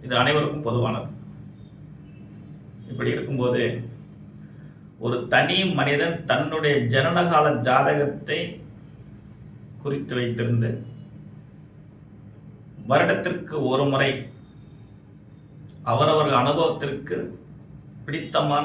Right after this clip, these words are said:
ஒரு ஜோதிடரை அணுகி, அவருடைய தசாபுத்திகள் என்ன மாதிரியான ஒரு சாதகமான அல்லது தவறான சூழ்நிலை தருகிறது என்று தெரிந்து கொண்டு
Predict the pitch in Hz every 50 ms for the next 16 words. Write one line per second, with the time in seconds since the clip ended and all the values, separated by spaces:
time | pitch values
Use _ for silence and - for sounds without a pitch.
0 | 113 - - - 117 113 120 123 123 127 120 113 107 107 - - - - - -
1 | - - - - - - - 113 110 117 113 113 113 - - - - - - -
2 | - - - - - - - - - - - - - - - - - - - -
3 | - - - - - - - - - - - - 147 151 151 147 143 - 127 135
4 | 135 - - - - - - - - 143 139 139 - - - - 135 135 135 131
5 | 131 135 131 131 135 131 127 120 113 117 120 117 127 123 127 127 135 131 127 123
6 | 120 120 117 117 - - - - - - - - - - - - - - - -
7 | - - 117 117 117 117 117 - - - - - - - - - - - - -
8 | - - - - - - - - - - - - - - - - 123 127 135 139
9 | 139 - 123 123 131 131 123 123 120 117 110 113 113 117 117 113 113 113 117 113
10 | 107 110 - - - 127 123 139 139 139 - 120 117 - - - -